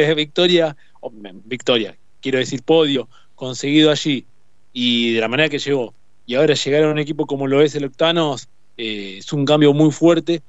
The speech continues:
y creo que puede ser un envión anímico muy fuerte para lo que va a ser la definición o el desenlace, por lo menos desde aquí en adelante,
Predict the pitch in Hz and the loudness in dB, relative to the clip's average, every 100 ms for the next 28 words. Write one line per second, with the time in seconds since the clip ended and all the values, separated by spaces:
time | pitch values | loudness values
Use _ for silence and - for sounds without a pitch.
0 | - - 120 170 170 151 165 170 147 165 | -20 -20 0 2 2 0 0 -2 -2 -2
1 | 160 147 143 147 156 151 156 143 139 143 | -2 -4 0 0 2 2 0 0 -2 -4
2 | 139 165 165 135 127 120 127 131 - 160 | -4 -2 0 2 2 2 0 0 2 2
3 | 151 127 120 - 127 117 170 170 156 139 | 4 2 0 -4 -10 -2 0 2 2 2
4 | 120 139 156 156 147 139 127 127 151 143 | 0 2 2 2 -2 -8 -8 -6 -4 -4
5 | 131 139 156 160 147 135 135 151 151 165 | -2 -4 0 2 2 0 0 0 2 -2